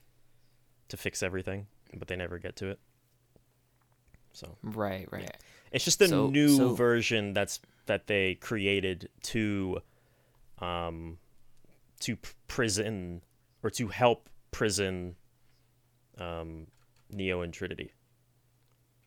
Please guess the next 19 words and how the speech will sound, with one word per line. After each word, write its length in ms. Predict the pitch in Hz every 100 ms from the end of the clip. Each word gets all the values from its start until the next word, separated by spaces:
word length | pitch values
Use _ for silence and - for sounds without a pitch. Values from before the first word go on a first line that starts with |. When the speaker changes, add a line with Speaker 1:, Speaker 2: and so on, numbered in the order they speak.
| _ _ - -
Speaker 1:
'Cause 200 | 127 -
they're 300 | 117 113 107
the 120 | 107
Speaker 2:
Right. 100 | 107
Speaker 1:
ones 220 | 101 87
that 160 | 98 92
run 580 | 95 95 98 92 90 82
this 200 | 98 -
new 160 | 95 92
Matrix. 720 | 85 85 - 85 - - - _ _ _ _ _ _ _ _ _ _ _ _ _ _
Their 260 | 92 107 110
pods 400 | - 110 95 92
Speaker 2:
Right. 60 | 101
Speaker 1:
are 40 |
the 120 | 95
ones 260 | 92 92 87
that 200 | 92 -
contr-, 320 | 98 87 - -
that 280 | 95 90